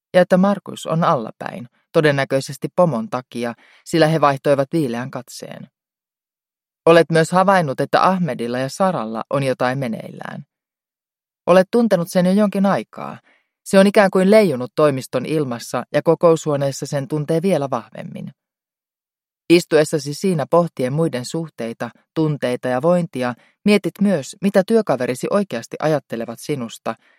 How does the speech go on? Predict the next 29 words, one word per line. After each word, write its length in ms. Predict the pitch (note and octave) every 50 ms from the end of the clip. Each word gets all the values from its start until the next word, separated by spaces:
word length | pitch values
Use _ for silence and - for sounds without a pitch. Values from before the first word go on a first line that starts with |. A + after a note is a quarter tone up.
| _ _ _ -
mitä 220 | E3 D#3 - D3
söisit 360 | C#3+ - D#3+ D#3 D3+ - C#3+ - -
päivälliseksi 800 | C#3+ D3 D3 C#3+ C3 B2 B2 B2+ - C3+ B2 - - - C3+ A#2+ - _ _ _
ja 60 | F3
josko 300 | F#3+ G#3+ A3+ G#3+ - -
jaksat 360 | E3 D#3 D3 - - - C3+
mennä 220 | D3 D3 D3 C#3+ C3+
niihin 280 | D3 D3+ D3 C#3+ D3
juhliin 360 | D#3+ F3+ E3+ D3+ B2+ A#2 B2+ -
ensi 280 | - D#3+ D3 C3+ D3 B2+
viikonloppuna. 800 | C3+ A#2+ G#2+ - A2+ G#2+ G2 - - _ _ - - - - - _ _ _ _ _ _ _ _ _ _ _ _ _ _ _ _ _ _ _ _ _ _
Yhtäkkiä 420 | - G3 G#3 - G3+ - - F3 D3+
joku 280 | E3 F#3 F3+ - E3 D3+ -
puhuu 300 | G#3+ G#3 F3+ C3+ A2+ A2+
sinulle 480 | - - B2+ B2 A#2+ A#2 A#2+ A#2+ A2+ - _ _ _
ja 80 | - D#3
sinä 240 | - F3 D#3 D3 C3+
vastaat 400 | C#3+ C#3+ - - C#3 B2+ B2+ -
nopeasti 520 | D#3+ D#3 - - B2+ B2 A#2+ - - -
ja 80 | B2+ B2+ -
asianmukaisesti, 960 | - E3 - D3+ B2 A#2 A#2+ A2+ - A#2+ B2 A#2+ - - A#2+ - - - B2+ - _ _ _ _ _ -
sillä 220 | - F#3+ E3+ D#3+
samaan 380 | D3+ - E3+ D#3+ D#3 D3 C#3 C#3
aikaan 380 | D3 E3+ F3 - E3 D3+ D3
kun 140 | - D3+ C#3
olet 220 | C3 C3+ C#3 - -
miettinyt 420 | F3 F#3 F3+ - D3+ B2+ B2 -
kaikkea 400 | - F3 F#3 F#3 - - C3 B2 -
tätä, 340 | - D#3+ E3 - C3 C3